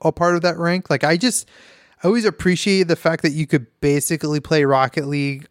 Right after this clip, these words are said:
on almost anything except for mobile, um, which was always really impressive. And I like that about the game. Like, I like that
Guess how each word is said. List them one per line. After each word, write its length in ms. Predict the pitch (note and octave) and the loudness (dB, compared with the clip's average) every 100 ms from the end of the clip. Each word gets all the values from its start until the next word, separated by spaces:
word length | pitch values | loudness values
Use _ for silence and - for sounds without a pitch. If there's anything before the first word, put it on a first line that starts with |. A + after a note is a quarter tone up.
| _ - | _ -4
on 200 | C#3 C#3 | 0 2
almost 340 | C#3+ C#3 - - | 2 0 -2 -6
anything 760 | C#3 C#3+ C3+ D#3 D3 C#3+ C#3+ - | -4 -2 -2 0 0 -2 -6 -6
except 340 | D3 - D3+ | -6 -2 -2
for 100 | C3+ | -2
mobile, 600 | B2 A#2+ B2+ D#3+ F3+ F#3+ _ - - _ - | 0 0 0 2 0 -2 _ -20 -20 _ -4
um, 680 | C#3+ C#3 C3 B2+ B2 A#2+ A#2+ _ _ _ _ _ _ - | 0 2 2 0 -2 -6 -14 _ _ _ _ _ _ -4
which 180 | D3 | -2
was 140 | D#3+ D3+ | 0 0
always 320 | C#3+ D3 C3+ | 0 0 2
really 240 | C#3 D3 | 2 2
impressive. 580 | C#3 B2+ C#3+ C#3 E3 D3+ D3 | 0 0 0 0 0 0 0
And 100 | C3 | 0
I 120 | B2+ | 0
like 320 | B2 B2+ C3 | 0 -2 0
that 200 | C3+ C3 | 0 0
about 300 | B2 B2 A#2+ | 0 0 -2
the 80 | C3+ | -6
game. 340 | - A#2+ C3+ | -6 -8 -6
Like, 160 | C3 B2 | -4 -2
I 80 | B2 | -2
like 360 | B2 B2+ - | 0 -4 -4
that 280 | C#3+ B2+ - | -2 -2 -4